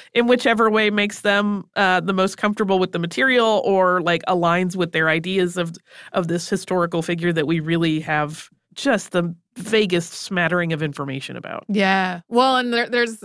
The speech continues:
Speaker 2: um, so many of the things that we, in, in theory, know about her are, like, okay, are these three brothers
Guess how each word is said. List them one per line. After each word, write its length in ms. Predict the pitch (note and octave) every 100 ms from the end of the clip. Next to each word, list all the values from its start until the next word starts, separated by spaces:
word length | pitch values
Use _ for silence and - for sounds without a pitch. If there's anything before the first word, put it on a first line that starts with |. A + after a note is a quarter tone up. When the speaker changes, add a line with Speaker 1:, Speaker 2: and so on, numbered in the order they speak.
| -
Speaker 2:
um, 180 | A3 A3
so 160 | B3+
many 180 | C4 B3+
of 60 | G#3
the 80 |
things 280 | G3+ A3+ A3
that 140 | G3+ G3+
we, 440 | G3 F#3 F3+ - _
in, 300 | G3 F#3+ F#3 -
in 240 | G3+ F#3
theory, 500 | - C#4 B3 F#3 F#3+
know 340 | F#3+ G3 A3 G#3+
about 340 | G3 B3 F#3+
her 340 | F3 E3 E3+ _ _ _ _ _ -
are, 460 | G3 F#3 F3+ F3+
like, 320 | G3+ F#3 F3+ -
okay, 560 | A3 C#4 F#4 G#3+ E3+ F#3 _ -
are 180 | G3+ G#3+
these 280 | A3+ A3+ -
three 340 | - G#3+ C#4+
brothers 800 | G#3+ A3+ C4+ F3+ F3 F3+ F#3+ -